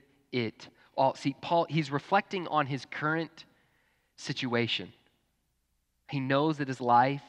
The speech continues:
is about to be taken from him, and yet he looks back with this sense of almost contentment and joy at how he'd been a sacrifice long before this moment.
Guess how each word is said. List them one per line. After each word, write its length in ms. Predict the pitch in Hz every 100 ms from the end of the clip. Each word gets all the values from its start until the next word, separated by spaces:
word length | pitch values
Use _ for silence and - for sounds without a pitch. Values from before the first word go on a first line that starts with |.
| - -
is 140 | 131
about 220 | 127 123
to 60 | -
be 100 | 110
taken 420 | - 135 131 143
from 200 | 156 156
him, 180 | 175 196 _ _ _ _ _ _ _ _ _ _ -
and 180 | 123 131
yet 140 | 139
he 180 | - 127
looks 420 | 127 143 - - -
back 340 | 139 123 -
with 100 | 127 -
this 140 | 117
sense 440 | - - 143 135
of 100 | 123 -
almost 420 | 139 131 131 113 - - -
contentment 600 | 120 104 139 147 156 139
and 160 | 120 107
joy 560 | - 139 135 123 107 - _ _ _ _ _ _ -
at 100 | 110
how 60 |
he'd 180 | 110 120
been 120 | 117
a 60 | 98
sacrifice 760 | - 120 107 113 - 98 95 -
long 280 | 107 104
before 300 | 101 - 101
this 180 | 92 -
moment. 360 | 92 90 107